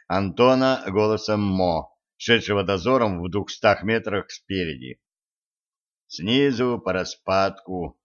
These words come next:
к нам четверо кучей".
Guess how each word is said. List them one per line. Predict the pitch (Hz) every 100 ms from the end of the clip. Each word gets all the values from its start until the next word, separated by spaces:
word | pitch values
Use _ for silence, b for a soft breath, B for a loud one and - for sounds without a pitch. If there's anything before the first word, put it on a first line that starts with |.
| -
к |
нам | 82 90 95 92 82 - _ _ _ _ _ -
четверо | 104 107 101 95 98 92 87 - _ _ _ _ _
кучей". | - 95 90 85 80 73 -